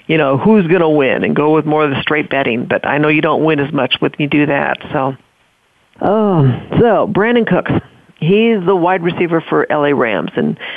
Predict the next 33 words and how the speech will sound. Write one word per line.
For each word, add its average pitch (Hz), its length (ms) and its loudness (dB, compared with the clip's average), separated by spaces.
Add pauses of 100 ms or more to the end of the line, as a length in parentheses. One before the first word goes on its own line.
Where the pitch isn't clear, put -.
(180)
you 160 80 0
know, 143 140 2
he 165 280 2
was 185 160 2
a 196 80 0 (140)
former 185 560 0 (160)
receiver 165 580 0 (120)
for, 147 420 0 (380)
uh, 147 240 0
the 143 80 0
Patriots, - 440 0 (640)
so 170 80 2
he 190 100 4
has 226 120 2
a 226 40 4
lot 240 180 2
to 208 40 -2
prove 262 540 2
to 160 180 2
his 143 40 0 (100)
former 160 260 0
team. 156 560 0 (760)
Uh, 156 320 0
do 151 100 -2
you 202 180 2
see 247 140 4
him 226 200 4
suc-, - 300 -2
succeeding 226 520 2
in 208 80 4
the 208 160 2
Super 233 200 0
Bowl? 120 300 -2